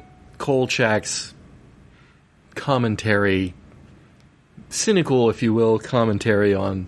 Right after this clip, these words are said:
on people's deaths. Like, in that case, it was the f-, she was hoping to get there for the family gathering.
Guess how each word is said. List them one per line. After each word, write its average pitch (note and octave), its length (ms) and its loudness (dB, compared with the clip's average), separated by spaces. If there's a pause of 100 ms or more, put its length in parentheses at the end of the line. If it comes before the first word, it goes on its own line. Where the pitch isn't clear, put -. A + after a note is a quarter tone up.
(480)
on A2 220 0
people's G#2 440 -4
deaths. - 420 -4
Like, G#2 160 -4
in A2 100 -4
that G#2+ 200 -2
case, G2+ 280 -2
it A2+ 100 -4
was G2+ 220 -4 (260)
the A2+ 80 0
f-, - 240 -12
she - 180 -2
was G#2 120 0
hoping B2 280 0
to A2 60 0
get G#2+ 140 0
there G#2+ 140 0
for G#2 100 -8
the G2+ 80 -6
family G2+ 380 0
gathering. D3 520 0